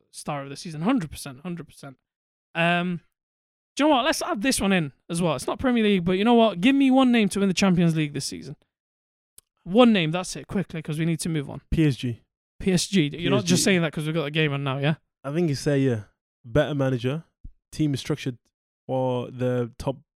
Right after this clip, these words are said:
Speaker 2: ballers to perform. I think it's, it's a no-brainer for me.
Speaker 1: Fair enough, fair enough.
Speaker 2: What do you
Speaker 1: Uh,
Speaker 2: think?
Speaker 1: for me, I, I said it last week. I'm not gonna change. I hope I'm wrong.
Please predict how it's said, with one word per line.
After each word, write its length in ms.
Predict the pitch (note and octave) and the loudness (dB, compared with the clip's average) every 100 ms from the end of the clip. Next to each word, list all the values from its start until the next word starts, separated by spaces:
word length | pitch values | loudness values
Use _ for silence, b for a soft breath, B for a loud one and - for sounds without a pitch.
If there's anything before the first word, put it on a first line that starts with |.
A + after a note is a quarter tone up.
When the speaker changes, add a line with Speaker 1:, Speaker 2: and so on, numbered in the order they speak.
| _ _ - | _ _ -4
Speaker 2:
ballers 300 | C3+ C3 A#2+ | -2 -2 -4
to 80 | A#2+ | -8
perform. 340 | A2 A2+ D#3+ _ _ _ _ _ _ _ _ C3 | -10 -8 -10 _ _ _ _ _ _ _ _ -12
I 40 | |
think 180 | C#3 C3+ | -8 -8
it's, 120 | A#2+ | -8
it's 180 | B2 - | -12 -8
a 20 | |
no-brainer 380 | B2 A#2 A#2 A2 | -6 -4 -4 -8
for 80 | A#2 | -12
me. 140 | A2 _ _ _ _ _ _ _ | -18 _ _ _ _ _ _ _
Speaker 1:
Fair 180 | C3+ C3+ | -8 -6
enough, 180 | C3+ C#3 | -6 -8
fair 240 | - C3+ | -8 -8
enough. 120 | C3+ C3 | -6 -6
Speaker 2:
What 100 | C3+ | -4
do 60 | |
you 40 | D#3+ | -4
Speaker 1:
Uh, 40 | |
Speaker 2:
think? 100 | B2 | -4
Speaker 1:
for 100 | G#3+ F#3+ | -2 2
me, 440 | G3 F#3 F3+ F3 _ | 4 4 2 -2 _
I, 260 | - F3+ F#3 | -12 -6 -4
I 20 | |
said 200 | F3+ G3+ | -4 -2
it 80 | D#3+ | -2
last 240 | D3+ - | -2 -4
week. 280 | D#3 D#3 D3 - | -6 -6 -6 -6
I'm 120 | E3 | -6
not 140 | D#3+ | -6
gonna 220 | D#3 D3 - - | -8 -10 -12 -16
change. 640 | D#3+ D#3 D#3 D3+ D3 - _ _ _ _ _ _ - | -12 -8 -6 -6 -10 -16 _ _ _ _ _ _ -12
I 100 | D3+ | -4
hope 240 | F#3 D#3+ | -4 -4
I'm 160 | D3 C#3+ | -4 0
wrong. 280 | D3+ D3 | 2 0